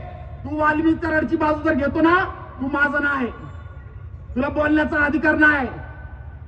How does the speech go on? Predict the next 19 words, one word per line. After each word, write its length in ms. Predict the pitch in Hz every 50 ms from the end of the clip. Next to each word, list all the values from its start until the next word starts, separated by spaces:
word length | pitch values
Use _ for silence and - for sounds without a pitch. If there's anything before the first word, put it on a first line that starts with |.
| - - - - - - - -
तू 120 | 277 302 294 285
मनुवादाचा 520 | 294 294 302 302 302 294 302 285 240 302
हस्तक 440 | 254 262 269 247 - - 330 330 339
आहे, 260 | 330 311 294 262 202 160 - - - - - - - - - - -
तू 40 | 277 240
भाजपचा 500 | 254 226 - - - 330 339 330 - 370
हस्तक 440 | 330 320 320 - - 370 339 - 349
आहे. 300 | 339 330 320 294 240 175 - - - - - - - - - - - - - - - - - - - - - - - -
या 180 | 233 269 294 302
मनुवादाला 880 | 294 277 294 302 330 339 330 330 320 339 349 339 349 359 349 330 277 - - - - - - - - - - 156 190
गाडल्याशिवाय 600 | 254 269 277 262 269 285 285 254 - 285 294 277
सचिन 360 | 254 - 277 - 302 277 254
खरात 220 | 208 254 254 269 247 254 -
शांत 220 | - 269 262 247 - 269
बसणार 360 | 240 262 254 254 - 285 269 262
नाही." 360 | 262 269 262 277 302 320 320 - - - - - - - - - - - - - - - - - - -
आणि 380 | 247 285 311 320 320 302 262 202 - - - - - - - - - - - - - - - - - - - - - - - - - - - - - - - - - - - - - - - - - - - - - 175
माझा 320 | 214 226 254 240 294 302
भाऊ 380 | 277 254 247 277 320 339 349 330